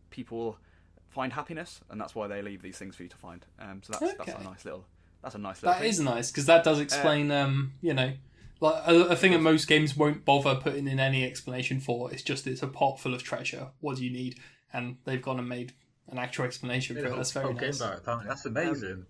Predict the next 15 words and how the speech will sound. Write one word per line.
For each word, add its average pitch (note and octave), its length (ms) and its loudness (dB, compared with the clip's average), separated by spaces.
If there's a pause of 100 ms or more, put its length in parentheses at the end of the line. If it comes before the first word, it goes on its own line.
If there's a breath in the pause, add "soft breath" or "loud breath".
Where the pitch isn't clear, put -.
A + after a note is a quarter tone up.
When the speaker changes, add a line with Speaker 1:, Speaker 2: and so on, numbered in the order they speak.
Speaker 3:
I B2 60 -8
have - 120 -10
to - 80 -8
check C#3+ 300 -4
out D3+ 180 -2
the G#2 80 -12
Minish F#2+ 220 -16
Cap. A2 260 -14 (240)
Is A2 60 -20
that... B2 220 -10 (480)
what D3 100 -8
was G3+ 160 -6
that G#3+ 200 -8
one? B3 140 -14 (160)
Speaker 2:
<laughs> D3+ 80 -2